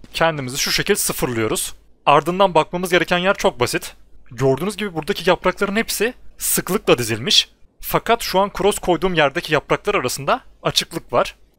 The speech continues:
Şöyle cross'umu biraz sağ tarafa çektim daha net görebilin diye o yaprakları. Cross'umuzu o yaprakların arasındaki açık kısma koyuyoruz ve normal sol klik ile fırlatıyoruz.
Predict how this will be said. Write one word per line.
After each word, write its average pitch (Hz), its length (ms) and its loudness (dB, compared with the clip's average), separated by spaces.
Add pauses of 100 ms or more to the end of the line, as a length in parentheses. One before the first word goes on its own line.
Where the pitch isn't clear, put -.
(120)
Şöyle 160 400 2
cross'umu 151 300 -2
biraz 151 160 2
sağ 156 240 2
tarafa 151 240 -2
çektim 120 320 -4
daha 127 180 2
net 131 180 -4
görebilin 123 440 0
diye 110 100 -2
o 110 40 -2
yaprakları. 123 560 -4 (340)
Cross'umuzu 165 600 0 (400)
o 143 100 0
yaprakların 180 560 0
arasındaki 160 400 -2
açık - 260 -2
kısma - 260 -4
koyuyoruz 202 580 -2 (300)
ve 135 200 4
normal 185 320 4
sol 185 240 2
klik 131 260 -6
ile 160 100 2
fırlatıyoruz. 147 720 0